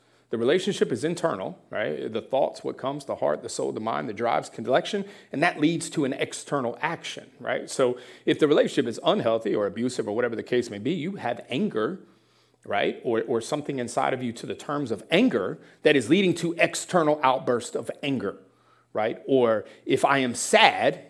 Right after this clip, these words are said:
internally, it's gonna lead to external, possibly tears or possibly mourning actions, right? But the relationships, no matter physical or non-physical,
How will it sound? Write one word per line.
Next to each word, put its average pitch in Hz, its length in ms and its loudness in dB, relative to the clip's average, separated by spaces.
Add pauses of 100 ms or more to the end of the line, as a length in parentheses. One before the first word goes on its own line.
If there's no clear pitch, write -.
internally, 151 720 0 (100)
it's 147 160 0
gonna 160 180 4
lead 143 300 2
to 156 260 -4
external, 143 560 2
possibly 131 520 0
tears 127 460 0
or 117 80 -4
possibly 127 440 -2
mourning 123 480 -2 (360)
actions, - 640 4
right? 127 240 2
But 143 140 0
the 170 80 8
relationships, 226 1080 4 (720)
no 160 220 4
matter 190 280 8
physical 226 400 4
or 175 100 6
non-physical, 156 920 2